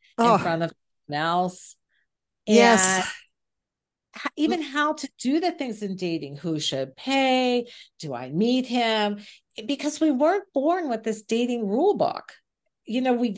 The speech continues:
Speaker 1: and like I said, w-, when I started dating, I really didn't date when I was younger.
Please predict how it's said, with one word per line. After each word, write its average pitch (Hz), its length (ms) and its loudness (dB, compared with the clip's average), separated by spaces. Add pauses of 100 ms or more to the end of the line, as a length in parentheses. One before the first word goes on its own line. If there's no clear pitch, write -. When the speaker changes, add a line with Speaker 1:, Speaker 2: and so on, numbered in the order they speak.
Speaker 1:
and 214 160 -2
like 220 160 -2
I 220 80 2
said, 214 500 0 (300)
w-, 202 360 -12
when 196 300 -4
I 220 200 -4
started 165 440 -2
dating, 156 360 -4
I 240 100 -6
really 302 480 -4
didn't 320 400 -6
date 403 260 -2
when 247 160 -2
I 160 120 -2
was 156 200 -4
younger. 147 480 -4